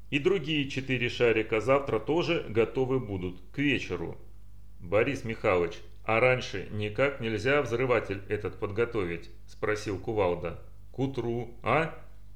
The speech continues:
«Ну», старик почесал в бороде, «я всё сделаю, дядь Вань»,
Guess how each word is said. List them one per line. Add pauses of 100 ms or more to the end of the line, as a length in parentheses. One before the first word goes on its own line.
(280)
«Ну»,
старик
почесал
в
бороде, (440)
«я
всё
сделаю,
дядь
Вань»,